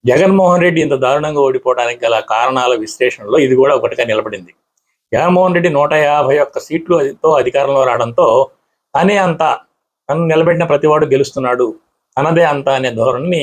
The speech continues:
ముందు నుంచి ప్రదర్శిస్తూ వస్తున్నాడు. శత్రువుని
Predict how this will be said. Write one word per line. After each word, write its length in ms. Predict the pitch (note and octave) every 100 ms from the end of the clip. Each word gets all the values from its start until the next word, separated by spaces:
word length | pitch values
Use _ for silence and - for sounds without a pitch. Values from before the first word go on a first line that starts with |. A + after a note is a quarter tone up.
| D3
ముందు 220 | C3 C#3
నుంచి 160 | D3 C#3
ప్రదర్శిస్తూ 500 | A#2 C3+ C3+ - C3+
వస్తున్నాడు. 460 | B2 - A#2+ B2 G3 - _ _ _ -
శత్రువుని 500 | - E3+ G#3+ G#3+